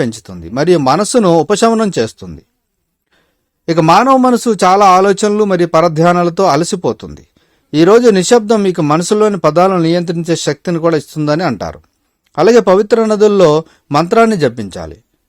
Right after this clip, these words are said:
గంగే చ యమునే చైవ గోదావరి సరస్వతి నర్మదా సింధు కావేరి జలస్మిన్ సన్నిధిం కురు అనే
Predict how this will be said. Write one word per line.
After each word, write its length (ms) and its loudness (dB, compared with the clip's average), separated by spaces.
గంగే 320 4
చ 100 4
యమునే 380 2
చైవ 200 2
గోదావరి 560 2
సరస్వతి 580 -2
నర్మదా 440 2
సింధు 340 -2
కావేరి 500 4
జలస్మిన్ 500 -2
సన్నిధిం 440 2
కురు 240 2
అనే 120 0